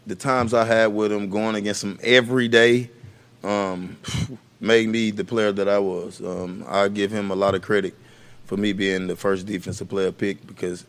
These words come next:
it was some battles. Like, we would fight in practice, you know, 'cause I would take practice like the game. Everywhere I go,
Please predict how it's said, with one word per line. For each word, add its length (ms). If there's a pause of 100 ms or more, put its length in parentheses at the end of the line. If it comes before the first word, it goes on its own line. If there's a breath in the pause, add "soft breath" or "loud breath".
(260 soft breath)
it 80
was 160
some 140
battles. 480
Like, 340
we 180
would 200
fight 480
in 180
practice, 480
you 120
know, 180
'cause 180
I 160
would 340
take 280
practice 480
like 200
the 80
game. 380
Everywhere 400
I 80
go, 300